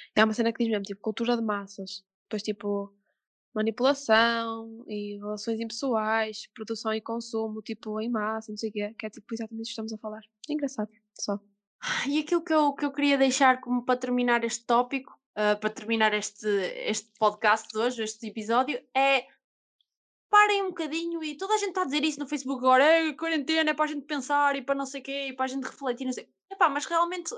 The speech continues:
Speaker 2: reflitam e pensem, pensem neste conceito de liberdade, pensem até que ponto é que são livres, tipo, até que ponto é que têm estado a fazer escolhas que são vossas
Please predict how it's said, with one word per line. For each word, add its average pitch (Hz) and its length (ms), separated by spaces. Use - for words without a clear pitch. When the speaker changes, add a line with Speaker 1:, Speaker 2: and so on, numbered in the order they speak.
Speaker 2:
reflitam 285 500
e 254 80
pensem, 330 360
pensem 330 220
neste 339 180
conceito 311 360
de 302 60
liberdade, 269 360
pensem 320 200
até 320 140
que - 120
ponto 302 180
é 311 60
que - 80
são 285 200
livres, 269 320
tipo, 247 200
até 294 160
que 302 120
ponto 302 200
é 302 60
que 302 60
têm 294 160
estado 262 240
a - 20
fazer 262 260
escolhas 254 520
que - 80
são 339 200
vossas 269 480